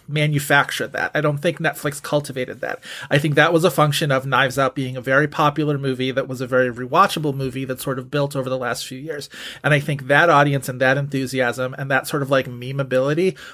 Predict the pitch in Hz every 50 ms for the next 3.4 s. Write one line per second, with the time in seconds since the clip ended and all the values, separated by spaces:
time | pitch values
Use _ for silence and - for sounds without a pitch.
0 | - - 143 147 151 143 143 - 147 143 135 147 147 139 131 123 135 131 135 135
1 | 139 131 131 127 127 120 120 127 123 123 123 123 127 135 127 135 143 147 143 147
2 | 147 - _ - 139 143 147 143 143 131 120 120 - - - 262 269 269 - -
3 | 151 127 120 113 110 113 110 -